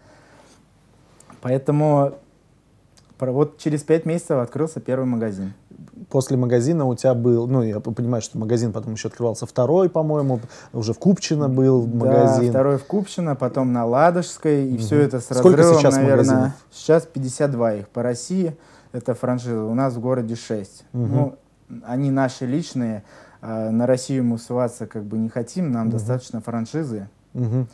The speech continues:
Speaker 1: Вот.
Speaker 2: Ясно. Помимо магазинов у тебя появились еще и другие направления бизнеса, что-то уже, может быть, даже закрыто. Э, расскажи, что еще, э, какие ниши ты еще осваивал и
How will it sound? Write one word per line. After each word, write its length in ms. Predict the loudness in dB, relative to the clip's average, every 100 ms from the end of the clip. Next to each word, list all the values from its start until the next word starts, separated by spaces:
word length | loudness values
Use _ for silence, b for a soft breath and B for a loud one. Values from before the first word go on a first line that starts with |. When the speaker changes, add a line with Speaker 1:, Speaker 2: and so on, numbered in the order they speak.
| b b b _ -16
Speaker 1:
Вот. 300 | -12 -12 -12 -14
Speaker 2:
Ясно. 580 | -4 -2 -2 -4 -8 -8 -10 0
Помимо 640 | 2 4 4 4 4 4
магазинов 680 | 2 0 0 2 2 -2 -2
у 20 |
тебя 140 | -2 -2
появились 480 | 0 0 0 0 -6
еще 180 | -4
и 60 | -4
другие 280 | -2 0 0
направления 500 | 0 -2 -2 -2 -2
бизнеса, 420 | -2 -2 -2 -6
что-то 260 | -6 -2 -2
уже, 160 | -2
может 380 | 0 0 -2 -2
быть, 120 | -2
даже 300 | -2 -2 -4 -4 -8 -6
закрыто. 640 | -2 0 2 2 2 -2 B B B -4
Э, 380 | 0 2 2 2
расскажи, 340 | 0 -2 0 -2
что 220 | 2 2
еще, 380 | 2 0 -2 -2
э, 560 | -4 -2 0 2 0 -2
какие 240 | -4 -2
ниши 300 | 0 -2 -4
ты 100 | -8
еще 200 | -8 -4
осваивал 640 | -6 0 2 4 2 -2 -8 B B B B -8
и 480 | -4 0 0 0